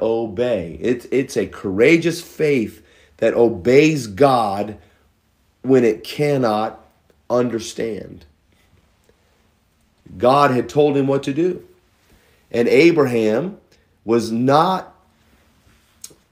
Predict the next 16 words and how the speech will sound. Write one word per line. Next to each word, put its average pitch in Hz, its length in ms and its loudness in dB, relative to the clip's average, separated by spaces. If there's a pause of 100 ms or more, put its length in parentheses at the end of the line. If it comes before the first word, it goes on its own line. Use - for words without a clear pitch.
(480)
able 135 880 0
to - 100 -12
comprehend 127 1120 -4
God's 131 540 0 (120)
end 131 460 -2
purpose, 104 480 -6
but 110 160 -4
he 110 80 -4
knew 135 880 -2 (920)
that 120 100 -2
he 143 160 -2
was 120 200 -2
not 156 440 -4
going 170 180 -2
to 143 80 -2
have 143 420 -8